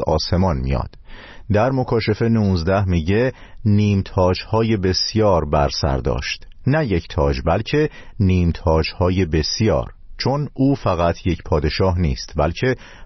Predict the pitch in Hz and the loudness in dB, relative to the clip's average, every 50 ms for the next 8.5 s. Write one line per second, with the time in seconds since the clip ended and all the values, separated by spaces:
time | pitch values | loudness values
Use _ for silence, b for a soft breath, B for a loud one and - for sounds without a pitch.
0 | B - - 87 80 78 76 82 76 - - 95 95 95 80 90 95 87 - - | B -2 0 2 2 2 2 0 0 0 0 2 2 2 2 0 0 0 0 0
1 | 82 78 69 73 71 - - 78 71 69 69 87 113 92 64 58 58 - - - | 0 0 0 0 -2 0 0 0 0 2 2 0 0 0 -2 -4 -6 -10 -12 -16
2 | - - B B B B B B B B B B B - 87 98 95 95 98 95 | -20 -20 B B B B B B B B B B B -2 0 2 2 2 2 0
3 | 87 90 98 95 95 92 104 110 120 127 131 131 113 101 98 87 87 80 85 95 | 0 0 2 2 2 2 2 2 2 4 2 2 0 2 2 2 2 2 2 2
4 | 110 123 123 110 92 - - 92 95 98 92 - 90 87 82 82 80 82 85 90 | 2 2 2 0 0 0 0 2 2 2 2 2 2 2 2 2 2 2 2 2
5 | 95 95 92 - - - 95 92 87 95 92 87 - - 85 82 76 - 98 98 | 2 2 0 0 0 0 0 2 2 0 0 0 0 0 0 0 0 0 0 0
6 | 110 120 131 127 B B B - 92 92 87 - - - 107 90 95 90 90 85 | 0 0 0 -2 B B B -4 -2 -2 -2 -2 -4 -4 -2 0 2 2 2 0
7 | 110 123 135 135 123 117 113 110 110 - - - 92 90 82 78 78 73 80 80 | 0 -2 -2 0 0 0 2 0 0 -2 -4 -4 -2 0 2 2 0 0 0 0
8 | 78 78 76 90 95 107 110 110 110 104 | 0 0 2 2 2 2 2 0 0 -2